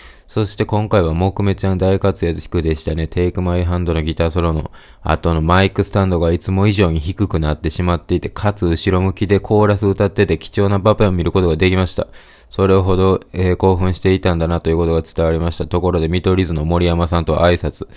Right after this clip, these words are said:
またお話しされましたか？裏話等がお聞かせくださいと。うん。はい。こんな感じで、まあ、皆さん、だから音響が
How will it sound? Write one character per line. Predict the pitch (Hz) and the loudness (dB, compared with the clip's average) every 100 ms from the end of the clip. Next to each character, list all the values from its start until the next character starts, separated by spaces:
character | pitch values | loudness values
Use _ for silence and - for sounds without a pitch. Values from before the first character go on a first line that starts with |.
| - - - | -20 -20 -4
ま | 82 | 0
た | 80 | 2
お | 80 | 4
話 | 82 82 | 2 0
し | - | 0
さ | 85 | 0
れ | |
ま | 85 | 0
し | 82 | -2
た | 82 | -2
か？ | 85 | -2
裏 | - 90 85 | -2 0 0
話 | 80 80 - | 0 -2 -2
等 | 78 76 | -2 -2
が | 76 - | -2 -4
お | 78 | -6
聞 | - | -6
か | - | -8
せ | 78 73 | -6 -6
く | - | -6
だ | 71 71 | -6 -6
さ | - 73 | -4 -6
い | |
と。 | - - - - - _ - - | -6 -12 -14 -18 -20 _ -20 -14
う | - | -8
ん。 | 69 55 - _ _ _ _ - - | -8 -10 -18 _ _ _ _ -20 -12
は | - 80 | -8 -6
い。 | - - - - - - | -8 -12 -18 -20 -20 -10
こ | 78 | -6
ん | |
な | 73 | -4
感 | 71 71 - | -4 -6 -6
じ | 67 | -6
で、 | 62 | -4
ま | 78 71 | -4 -6
あ、 | - | -6
皆 | 90 101 104 | -2 0 -2
さ | - | -2
ん、 | |
だ | 76 | -2
か | 78 | 0
ら | |
音 | 92 92 90 | 0 0 0
響 | 92 85 | 2 2
が | 80 78 | 4 2